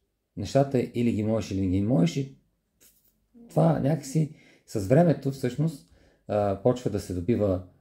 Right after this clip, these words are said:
мнението за определени ученици, че и той просто си е по-умен, той си е такъв, т-, той не полага,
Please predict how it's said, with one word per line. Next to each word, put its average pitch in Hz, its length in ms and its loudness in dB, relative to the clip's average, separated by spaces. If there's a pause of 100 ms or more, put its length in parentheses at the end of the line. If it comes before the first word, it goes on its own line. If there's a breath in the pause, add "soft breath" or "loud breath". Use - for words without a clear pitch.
мнението 101 440 0
за 135 100 0
определени 98 460 2
ученици, 151 440 -2
че 156 380 4 (200 loud breath)
и 190 100 -8
той 175 180 4
просто 139 320 -2
си 107 100 -2
е 90 120 -4
по-умен, 87 840 0 (380 soft breath)
той 160 120 6
си - 160 -2
е 95 120 -2
такъв, 90 640 -6 (100)
т-, 135 300 -6
той 139 160 6
не 135 200 4
полага, 104 580 0